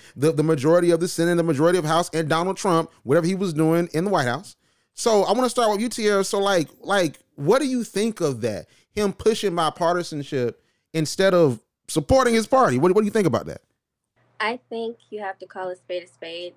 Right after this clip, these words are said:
Speaker 2: Um, you can't ignore what's going on around the country with all of these voting laws. We're closer to Jim Crow era than we've ever been in this century.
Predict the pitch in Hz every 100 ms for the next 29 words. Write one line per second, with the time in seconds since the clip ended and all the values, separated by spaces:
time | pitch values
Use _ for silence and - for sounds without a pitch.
0 | - 175 170 165 175 _ _ - 196 -
1 | 220 202 190 175 180 185 170 143 - _
2 | _ - 190 185 180 185 175 165 175 175
3 | 165 - - 180 175 165 151 - 185 -
4 | - - - 180 185 180 180 180 190 180
5 | - - _ _ _ _ _ - 202 208
6 | 202 - _ _ _ - 214 226 214 -
7 | 196 180 202 202 - 196 196 190 208 _
8 | _ _ _ _ _ _ 190 214 196 175
9 | 180 185 185 196 - 190 196 180 185 190
10 | 175 165 _ _ _ _ - 208 202 185
11 | - _ 175 190 - 208 208 - 101 -